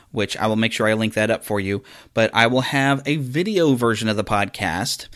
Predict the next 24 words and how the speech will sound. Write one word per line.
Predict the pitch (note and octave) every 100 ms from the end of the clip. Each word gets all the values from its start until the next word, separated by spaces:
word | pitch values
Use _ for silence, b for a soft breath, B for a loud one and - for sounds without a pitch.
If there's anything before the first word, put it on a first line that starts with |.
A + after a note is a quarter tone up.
| b
as | - B2 A2+
well | A#2+ E3+ G#3 D3
as | C3 B2+
an | C#3+
audio | C#3+ E3 E3 A#2+
version, | A2 G2 G2+ G2
and | B2 B2
there |
probably | B2 G3+ B3 A3+
will | G3+ G3+
be | F3 E3+
different | D3 F3+ - G2
because | A2 A2 G#2+
I'm | G#2 G#2
not | A2 D#3
allowed | F3 F3+ G3+ D#3 B2+ B2
to | B2
take | - D#3+
a | C#3+
camera | B2+ F#3+ D#3+ A2+ -
inside | C3+ D3 - E3 E3+ C#3 A#2
the | A#2
Hometown | A2 G#2+ C#3 C3 B2
Museum, | A2+ A2 C#3+ E3 G#2+